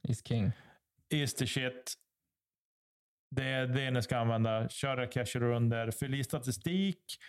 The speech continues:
Speaker 2: kolla på den här statistik. Hur ligger vi till i cirkeln? Så, eh, och man kan tycka vad man vill om att det saknas statistik, men jag tycker att känslan jag har fått kring Judisk i helgen, det är lite metrics över det.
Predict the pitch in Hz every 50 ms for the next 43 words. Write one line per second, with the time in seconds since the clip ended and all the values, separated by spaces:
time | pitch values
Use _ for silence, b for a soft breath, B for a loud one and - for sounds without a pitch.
0 | B B - - 135 127 123 120 123 123 120 - 151 151 143 - 160 147 139 127
1 | - - 147 147 143 - - - 131 120 120 117 120 117 117 113 110 - - 120
2 | 131 135 139 139 127 - 151 143 135 135 - - 139 135 135 135 131 - b b
3 | b b - - 123 120 120 123 120 B B B B B B B B B B _
4 | _ _ - 117 113 113 110 110 110 110 107 107 107 107 104 104 104 107 104 -
5 | - _ _ _ _ _ _ _ _ - 143 139 127 - - 175 156 156 151 170
6 | 165 165 151 156 - 151 143 135 131 135 151 151 135 127 117 120 - 120 - -
7 | 127 120 110 - - 127 - - 123 107 110 - 135 123 110 - 120 120 120 123
8 | 127 127 - 127 120 - - 120 110 - - - 440 359 - - 156 160 160 160
9 | - 156 135 127 120 117 - - 135 - - - _ - - - - - - 120
10 | 117 113 113 117 120 123 117 113 110 110 110 110 - - - - - b b b
11 | b b b b b b b b _ _ _ _ - 123 117 104 117 120 120 117
12 | 107 104 104 104 120 127 117 123 120 113 113 113 113 113 110 104 101 - - -
13 | - 107 98 98 101 101 101 104 107 107 107 107 107 107 104 101 - _ _ -
14 | - - - - - - - 110 - - - - - -